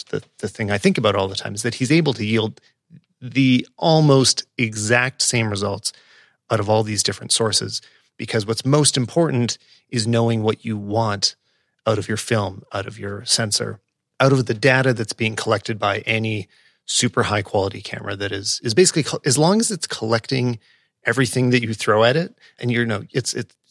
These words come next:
capturing the full range of highlights to shadows, you can kind of manipulate it to look like anything. So the thing I was just trying to prove to myself in this test is that in a few minutes, me, an unqualified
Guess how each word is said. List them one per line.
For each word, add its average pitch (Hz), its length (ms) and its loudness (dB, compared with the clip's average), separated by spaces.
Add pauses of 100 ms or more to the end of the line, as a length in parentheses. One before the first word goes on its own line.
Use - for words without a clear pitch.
(100)
capturing 110 500 -2
the 101 60 -4
full 113 300 2
range 110 360 0
of 98 80 -14
highlights 110 460 -2
to 104 60 -2
shadows, 110 480 0 (540)
you 135 140 -6
can 233 180 -8
kind 139 280 0
of 135 80 0
manipulate 117 540 -2
it 113 140 -4
to - 120 -6
look 110 360 -6 (200)
like 110 220 -6
anything. 117 380 -6
So 110 320 4 (500)
the 147 80 0
thing 185 240 4
I 131 100 4
was 123 160 4
just - 260 0
trying 113 280 0
to - 100 -8
prove 113 240 -4
to - 80 -10
myself 113 380 4
in 123 60 -4
this 104 120 -2
test 107 280 2
is 110 100 -4
that 107 200 0 (280)
in 160 100 4
a 143 40 4
few 185 200 4
minutes, 104 380 0
me, 117 480 2
an 110 220 -4
unqualified 113 1300 -2